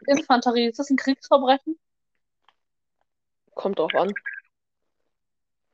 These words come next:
Speaker 2: Ich glaub echt nicht, dass es ein Kriegsverbrechen ist. Ich erschieß mich,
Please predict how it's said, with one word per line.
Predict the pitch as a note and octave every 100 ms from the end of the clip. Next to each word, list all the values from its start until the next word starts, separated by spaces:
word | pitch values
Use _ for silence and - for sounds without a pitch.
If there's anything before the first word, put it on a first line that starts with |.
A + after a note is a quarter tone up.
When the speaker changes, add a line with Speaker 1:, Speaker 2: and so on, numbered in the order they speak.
| _ _ _ _ _ _ _ _ _ _ _ _ _ _ _ _ _ _ _ _ -
Speaker 2:
Ich | -
glaub | E3
echt | - D#4
nicht, | D3 B3+
dass | D#3
es | -
ein | D#3
Kriegsverbrechen | E3 E3+ F#3 F3 E3+ F3+
ist. | E3
Ich | F#3
erschieß | G#3 C4 B3
mich, | A#3